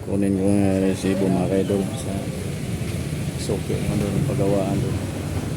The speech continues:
Kung mayroon na bang kahapon kasi pinuntahan ko yun, wala. Wala pa daw. Ngayon, babalikan na natin ulit.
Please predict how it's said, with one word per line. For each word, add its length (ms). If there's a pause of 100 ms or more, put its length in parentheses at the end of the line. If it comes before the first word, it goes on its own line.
(220)
Kung 260
mayroon 320
na 80
bang 160
kahapon 480
kasi 380 (1700)
pinuntahan 640
ko 100
yun, 240
wala. 240 (1700)
Wala 260
pa 160
daw. 200 (1300)
Ngayon, 240
babalikan 560
na 80
natin 320
ulit. 160